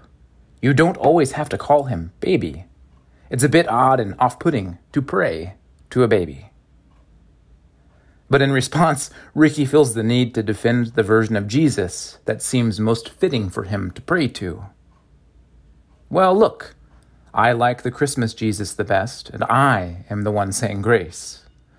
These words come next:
When you say grace, you can say it to grown-up Jesus, or to teenage Jesus, or to bearded Jesus, or whoever you want." And then Ricky bows down again to continue the prayer. But once again, he is quickly interrupted,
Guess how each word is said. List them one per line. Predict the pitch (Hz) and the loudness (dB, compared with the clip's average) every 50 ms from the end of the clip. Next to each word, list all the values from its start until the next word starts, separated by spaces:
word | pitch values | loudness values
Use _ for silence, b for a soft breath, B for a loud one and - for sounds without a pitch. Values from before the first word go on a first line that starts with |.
| b b b b | b b b b
When | b 123 135 | b 2 4
you | 160 214 208 | 4 4 4
say | - 202 170 | 4 2 0
grace, | 131 131 156 165 160 147 - 170 | 0 0 -2 -2 -2 -4 -4 -6
you | 151 | -6
can | 135 165 139 | -4 -4 -4
say | 131 - 139 139 | -2 0 0 0
it | 139 - - | 0 0 -2
to | 117 | -4
grown-up | 107 123 123 135 143 151 - 113 | -2 -2 -2 0 0 -2 -4 -4
Jesus, | 110 127 139 127 131 147 147 - - - | -2 -2 -2 0 0 -2 -4 -6 -6 -8
or | - 101 | -8 -6
to | 92 104 | -6 -6
teenage | 95 - - 135 131 123 120 113 - - | -6 -6 -4 -4 -2 -2 -2 -4 -6 -6
Jesus, | - 117 117 104 107 107 - - | -6 -4 -4 -2 -4 -4 -6 -6
or | - 107 98 | -6 -6 -6
to | - 92 | -6 -6
bearded | 98 113 127 131 120 120 117 | -4 -2 -2 0 0 0 -2
Jesus, | 113 113 117 113 104 110 107 107 - - - B B B B B B B | -2 -2 -2 -2 -2 -2 -4 -6 -6 -10 -16 B B B B B B B
or | 110 110 98 | 0 0 0
whoever | 104 139 185 208 175 135 135 143 | 0 0 0 0 0 0 -2 -4
you | 147 160 175 | -4 -4 -4
want." | 190 208 - - - - - - _ _ _ _ _ _ _ _ _ _ _ _ _ _ _ _ _ _ _ _ _ _ - - B B B B | -4 -4 -6 -6 -10 -16 -20 -20 _ _ _ _ _ _ _ _ _ _ _ _ _ _ _ _ _ _ _ _ _ _ -20 -20 B B B B
And | B 135 | B 2
then | 123 113 | 4 4
Ricky | 117 117 110 - 120 | 4 2 2 2 0
bows | 98 104 98 101 98 | 2 2 2 2 2
down | - - 95 92 98 | 0 0 0 0 0
again | 101 127 160 143 107 95 92 92 | -2 0 0 2 0 0 -2 -4
to | - 113 | -4 -4
continue | - 120 104 101 - 113 98 95 90 87 | -4 -4 -4 -4 -4 -6 -6 -4 -6 -6
the | 85 - - | -8 -10 -10
prayer. | - - - 123 95 73 57 - - - - _ _ _ B B B B B | -6 -4 -2 0 0 -2 -4 -10 -14 -18 -20 _ _ _ B B B B B
But | B 175 | B 4
once | 170 175 175 170 - | 4 4 4 2 0
again, | 156 127 139 131 127 | 0 2 2 2 2
he | 123 139 131 120 | 2 2 2 2
is | 104 - - | 2 0 -4
quickly | - 143 139 - 139 127 120 - | -8 -8 -6 -4 -4 -6 -4 -4
interrupted, | 120 104 104 98 92 98 95 - - - 82 - - 110 | -6 -4 -4 -2 -2 -2 -2 -4 -6 -12 -12 -12 -12 -14